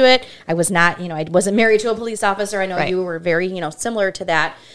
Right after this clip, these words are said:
Speaker 1: So that was nothing I've ever experienced before. So at first, I was like, "Oh my goodness, is somebody hitting, shooting fireworks off?"
Speaker 2: Right.
Speaker 1: And then you glanced, I glanced to my left, and I realized, "Oh my goodness, there's a group of kids, bunch of kids, I call them 'cause they're younger than me,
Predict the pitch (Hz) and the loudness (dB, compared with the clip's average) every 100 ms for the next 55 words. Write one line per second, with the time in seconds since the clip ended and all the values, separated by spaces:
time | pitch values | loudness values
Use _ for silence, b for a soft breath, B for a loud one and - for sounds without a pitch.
0 | B - - 190 208 220 190 175 175 180 | B -10 -2 2 2 2 -4 -8 -6 -6
1 | 185 180 170 165 165 156 - - 175 160 | -4 -2 0 0 -2 -6 -10 -6 -4 -4
2 | 156 165 - 165 165 - - _ _ _ | -6 -10 -10 -6 -4 -4 -8 _ _ _
3 | - 220 190 - 302 320 - 185 180 170 | -4 0 0 4 2 2 0 0 -2 -6
4 | - _ - 294 330 427 226 - 170 170 | -10 _ -2 0 2 0 0 -2 -2 -2
5 | 170 185 196 - _ - 196 220 - - | 0 -2 -6 -10 _ -4 -2 -2 -2 -2
6 | 208 254 269 554 466 208 156 - 156 - | 0 0 2 2 2 0 -4 -4 -4 -4
7 | - 240 254 - 190 190 202 202 175 - | -6 2 2 2 -4 -4 -4 -4 -10 -2
8 | 180 175 175 - 170 165 170 175 - 170 | 0 0 0 -2 -4 -2 -4 -4 -6 -4
9 | 147 156 170 160 - 156 151 160 156 147 | -2 2 2 2 -6 -6 0 2 2 2
10 | 151 - - 185 233 233 208 196 170 - | -2 -8 -4 -4 -4 -6 -6 -6 -6 -10
11 | - - 214 226 185 180 185 226 302 - | -8 -4 -2 -4 -8 -6 -4 -4 -6 -2
12 | 226 165 - - 180 233 285 - 247 240 | 0 0 -4 -4 2 2 2 0 0 0
13 | - - 180 165 151 160 160 170 165 160 | -8 -4 -2 0 -2 0 -4 -4 -8 -10
14 | 165 175 175 165 165 190 180 165 | -6 -6 -6 -8 -8 -6 -6 -6